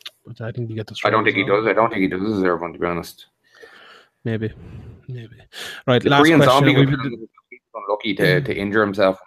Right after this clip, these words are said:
Speaker 2: he was fighting
Speaker 1: Yeah, he
Speaker 2: Aldo.
Speaker 1: was. That was a good fight, too. Uh, up the Darce, last question. We've another question there from Edward Dawson. We'll answer that next week. I'll keep that. I think that's a good question.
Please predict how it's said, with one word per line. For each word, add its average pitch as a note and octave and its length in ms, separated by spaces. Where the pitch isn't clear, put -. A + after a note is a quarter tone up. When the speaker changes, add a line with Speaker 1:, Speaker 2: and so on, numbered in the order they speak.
Speaker 2:
he F2 40
was - 60
fighting F2 260
Speaker 1:
Yeah, F2 140
he E2 60
Speaker 2:
Aldo. C3+ 240
Speaker 1:
was. C3 80
That C3+ 80
was C3 100
a B2+ 40
good B2+ 120
fight, B2+ 220
too. B2 200
Uh, A#2+ 240
up D3+ 180
the C#3 100
Darce, C3+ 400
last B2+ 220
question. C3 280
We've B2+ 140
another D3+ 180
question D#3 220
there C#3+ 100
from C3+ 100
Edward C3 220
Dawson. C3 300
We'll A#2+ 100
answer C#3 220
that C#3 160
next C3 200
week. C3 180
I'll G#2 60
keep C#3+ 260
that. B2+ 180
I A#2 80
think A#2+ 120
that's A#2+ 140
a - 20
good A#2+ 120
question. - 280